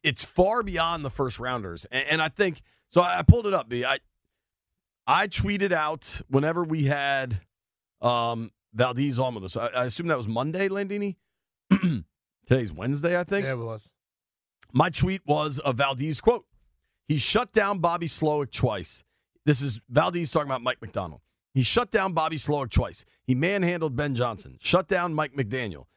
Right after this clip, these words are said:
Speaker 1: What he's doing is almost genius. The Ravens didn't allow the Texans into the red zone the entire game."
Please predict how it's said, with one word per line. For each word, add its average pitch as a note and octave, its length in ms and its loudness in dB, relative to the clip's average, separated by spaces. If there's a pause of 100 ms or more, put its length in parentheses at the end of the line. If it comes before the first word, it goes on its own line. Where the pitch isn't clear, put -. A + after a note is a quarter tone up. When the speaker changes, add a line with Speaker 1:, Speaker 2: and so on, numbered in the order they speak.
(180)
Speaker 1:
What C#3+ 120 2
he's B2 140 -4
doing G3 280 0
is D3+ 120 -2
almost D#3 340 -2
genius. A2+ 420 -2 (240)
The A2+ 80 0
Ravens F3 420 0
didn't F#3 220 2
allow D#3 240 0
the B2 100 -14
Texans A#2 680 2
into F3 200 4
the C#3+ 140 0
red C#3 500 4
zone G#2+ 420 -2 (320)
the B2 140 2
entire A#2 380 0
game." F2 280 -12